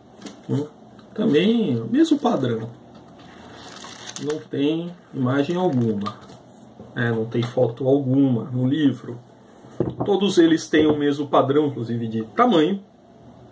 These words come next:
né? Aqui na lateral só tem o título e segue esta, esta questão de padrão, né? Segue um padrão a obra, né?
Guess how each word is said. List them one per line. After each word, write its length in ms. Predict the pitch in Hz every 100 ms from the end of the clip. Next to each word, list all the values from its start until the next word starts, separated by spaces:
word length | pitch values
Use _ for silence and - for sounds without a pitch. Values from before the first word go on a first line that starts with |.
| - - - - - -
né? 220 | 123 139 - - - - - - -
Aqui 220 | 123 202
na 100 | 185
lateral 840 | 165 165 160 135 135 143 113 - - - -
só 80 | -
tem 220 | - 143
o 40 |
título 720 | 123 - 147 196 196 - 113
e 60 | 107
segue 440 | - - 127 123
esta, 400 | 113 - 120 110 - - - - - - - - - - -
esta 260 | 117 - 131
questão 380 | 127 120 131 120
de 100 | 117
padrão, 600 | - 120 110 127 202 202
né? 240 | 127 160 196 - - - -
Segue 280 | - 226 302
um 80 | 233
padrão 400 | - 135 123 113
a 100 | 101
obra, 300 | 107 110 120
né? 320 | 120 139 135